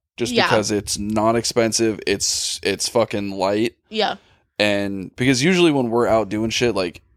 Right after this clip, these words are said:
Speaker 1: it's probably gonna be a long day, and it's most likely
Speaker 2: Mm-hmm.
Speaker 1: hot out.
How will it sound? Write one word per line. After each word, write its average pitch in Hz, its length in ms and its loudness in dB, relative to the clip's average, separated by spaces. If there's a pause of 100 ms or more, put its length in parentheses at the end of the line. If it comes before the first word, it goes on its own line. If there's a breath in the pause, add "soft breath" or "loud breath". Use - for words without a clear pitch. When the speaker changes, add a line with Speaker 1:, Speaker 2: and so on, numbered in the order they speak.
(140)
Speaker 1:
it's 185 160 2
probably 131 280 2
gonna 120 100 -2
be 113 80 0
a 113 60 2
long 113 180 2
day, 113 340 0
and 107 100 -4
it's 104 140 -8
most 110 500 0
likely 104 520 2 (180)
Speaker 2:
Mm-hmm. 196 280 -14
Speaker 1:
hot 101 360 0
out. 110 300 2